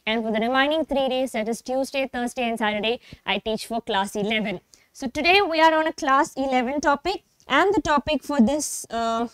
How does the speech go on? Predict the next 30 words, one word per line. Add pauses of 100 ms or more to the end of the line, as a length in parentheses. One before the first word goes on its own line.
(120)
afternoon
is
your
cockroach. (680)
So, (140)
how
many
of
you
here
are
really
scared
of
cockroach?
Any
idea? (1160)
Yes? (760)
How
many
of
you
have
picked
a
cockroach
in
your
hand? (1500)
Yes?